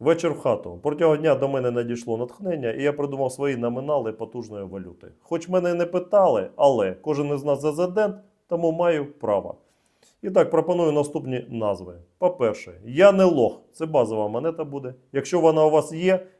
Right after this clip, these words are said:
ви офіційно підтверджуєте свій статус серйозного громадянина. Можна ще "Вийди звідси". Це розмінна монета номіналом п'ять або десять шагів.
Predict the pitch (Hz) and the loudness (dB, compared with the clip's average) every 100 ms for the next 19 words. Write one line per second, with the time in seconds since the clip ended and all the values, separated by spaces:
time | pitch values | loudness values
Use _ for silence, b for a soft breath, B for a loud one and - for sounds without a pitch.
0 | - 123 147 147 147 147 175 175 170 151 | -2 4 4 4 -2 -2 0 0 0 0
1 | 127 151 143 160 160 147 131 123 - 156 | 2 2 4 0 -2 -6 -4 -6 2 4
2 | 156 160 160 - - 139 143 165 151 156 | 4 2 -6 -4 0 2 2 2 2 2
3 | 151 147 151 156 165 160 120 95 - 135 | 4 4 2 2 2 0 -4 -8 -4 0
4 | 156 160 156 175 147 120 123 156 139 131 | 2 2 2 2 2 2 2 2 2 -2
5 | 127 127 117 98 95 151 156 147 123 110 | -2 -4 -4 -10 -2 0 0 -2 -4 -2
6 | 127 151 151 139 113 123 127 123 113 117 | -2 -2 -4 -4 -6 -6 -2 -2 -2 -2
7 | 143 135 120 110 120 104 143 147 127 117 | -4 -4 -8 -8 -10 -4 -4 -4 -8 -12
8 | - 139 131 170 - | 0 2 4 2 0